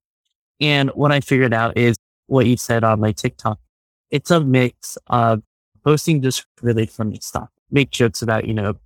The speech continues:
Patagonia vests, having free LaCroix kombucha on tap, the whole venture stereotype but also, you know, really want to be informative to my audience, especially for a lot of the followers who don't know what venture is and just really wanted to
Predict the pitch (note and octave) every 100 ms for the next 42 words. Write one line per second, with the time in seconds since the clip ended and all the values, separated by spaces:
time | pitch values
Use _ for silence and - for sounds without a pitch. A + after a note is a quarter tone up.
0 | _ - A#2 A2 G#2+ A2 G#2 G#2 - -
1 | - - - - B2 A#2+ A2+ - B2+ A#2
2 | A#2 G#2+ - - A2+ A2 G#2 - - G#2+
3 | A2 G#2+ - G#2 G#2+ G#2+ - A2 A2 -
4 | _ _ _ - A#2 - C3 A2+ G#2+ -
5 | - - A2+ A2 - G2+ - _ _ _
6 | _ _ _ _ C3+ D#3 F#3 F3 B2+ A2+
7 | A2 A#2+ C3+ B2 A#2+ A2 A2+ - _ _
8 | - C#3 - C#3+ C3+ B2 A2+ - B2 G#2+
9 | B2 E3+ D#3 A2 - - B2+ A#2+ - A#2+
10 | - - A#2+ G#2+ A2+ A2+ A2+ A2 - A#2+
11 | A#2 A2+ - B2 A2+ - _ _ _ D3+
12 | F#3+ - E3 D3 A#2+ G#2 G#2+ A2+ A2+ F3
13 | - A2+ A2+ A#2 - A2+ A#2 A#2 G#2+ G#2+
14 | A2+ - A2+ A#2+ B2 A2+ A2 G2+ A2+